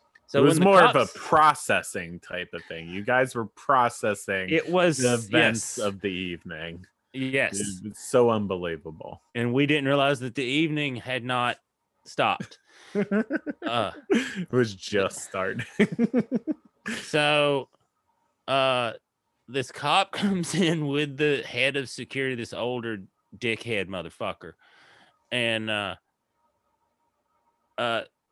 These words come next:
Speaker 1: and I saw a cop and I was like, <laughs> "Holy shit." Uh,
Speaker 2: <laughs>
Speaker 1: eh, 'cause at that point, like, that, I think I had been arrested by that point. So I knew at that point, I was like, "Oh, if they're gonna arrest us,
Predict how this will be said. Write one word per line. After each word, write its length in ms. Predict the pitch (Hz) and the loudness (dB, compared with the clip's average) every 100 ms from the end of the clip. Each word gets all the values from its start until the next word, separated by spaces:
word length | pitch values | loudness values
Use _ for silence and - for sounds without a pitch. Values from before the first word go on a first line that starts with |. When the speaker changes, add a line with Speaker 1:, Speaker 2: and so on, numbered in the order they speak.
| _ _ | _ _
Speaker 1:
and 120 | 117 113 | -2 2
I 200 | 135 196 | 2 2
saw 260 | - 147 | 2 0
a 60 | 120 | 0
cop 320 | - 160 147 | 2 2 2
and 100 | 117 | -4
I 80 | 113 | -6
was 100 | 104 | -6
like, 140 | 113 | -6
<laughs> 0 | |
"Holy 600 | 135 - 311 247 196 151 | -6 2 4 4 2 -2
shit." 380 | 151 302 269 - - - 254 392 330 - | -4 -4 -4 -6 -6 2 4 4 2 0
Uh, 300 | - 156 135 - _ _ _ _ | 2 4 2 0 _ _ _ _
Speaker 2:
<laughs> 520 | _ _ - 156 165 | _ _ -4 -4 -4
Speaker 1:
eh, 360 | 131 143 143 131 | -2 2 2 0
'cause 240 | - 175 | 0 2
at 160 | 175 170 | 4 6
that 180 | 208 170 | 4 2
point, 340 | 170 156 110 | -2 -2 -2
like, 280 | 135 123 123 | -4 -6 -4
that, 220 | 139 - _ _ _ - - _ - | -4 -4 _ _ _ -18 -18 _ -6
I 100 | 131 | -2
think 260 | 185 202 | 0 0
I 200 | 180 147 | 2 0
had 200 | 127 127 | 0 -2
been 160 | 98 117 | -2 -2
arrested 500 | 107 101 104 - 98 | 0 -2 -2 -6 -10
by 120 | 104 | -6
that 220 | 104 104 | -6 -6
point. 280 | - 120 101 | -8 -10 -8
So 160 | - 120 | -6 -2
I 200 | 135 175 | 2 2
knew 280 | 175 165 151 | 2 0 0
at 120 | 117 | -2
that 240 | 131 135 | -2 -2
point, 420 | - 131 123 117 - _ _ _ - | -4 -8 -6 -8 -12 _ _ _ -4
I 100 | 127 | -2
was 120 | 120 | 0
like, 140 | 110 | -2
"Oh, 220 | - 107 101 | 0 0 -2
if 100 | - | -2
they're 140 | 139 | -6
gonna 280 | 131 127 104 | -4 -4 -4
arrest 460 | 87 92 98 - 95 | -4 -4 -4 -6 -10
us, 360 | 85 80 _ | -10 -12 _